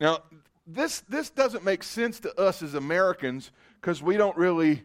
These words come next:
think in these channels. But when Paul was writing this, we're talking about in the time of the Roman Empire. So let's put it into perspective to h-, how he's writing. When Paul wrote this, it was not uncommon for Rome to go in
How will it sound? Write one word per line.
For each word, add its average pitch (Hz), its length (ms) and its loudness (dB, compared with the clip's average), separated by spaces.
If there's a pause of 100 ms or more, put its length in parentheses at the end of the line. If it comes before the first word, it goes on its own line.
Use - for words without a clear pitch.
(160)
think 196 420 -2
in 147 140 -2
these 147 200 -6
channels. 135 580 -8 (600)
But 180 200 6
when 180 180 2
Paul 294 400 4
was 185 160 0
writing 170 380 4
this, 170 340 -2 (280)
we're 202 160 -4
talking 190 340 2
about 185 380 4
in 180 120 0
the 170 80 -2
time 180 340 -2
of 165 80 -4
the 156 80 -2
Roman 160 340 0
Empire. 139 540 -6 (840)
So 165 160 -4
let's 208 160 2
put 220 240 0
it 196 60 0
into 185 200 0
perspective 160 600 -2
to 135 220 -12 (260)
h-, 175 80 -12 (100)
how 147 220 -2
he's 135 200 -6
writing. 120 380 -4 (340)
When 165 220 0
Paul 247 360 4
wrote 214 300 4
this, 165 240 0 (240)
it 220 180 8
was 196 200 0
not 202 340 2
uncommon 185 640 0
for 156 220 -4
Rome 185 400 2
to 160 80 0
go 160 280 0
in 143 480 0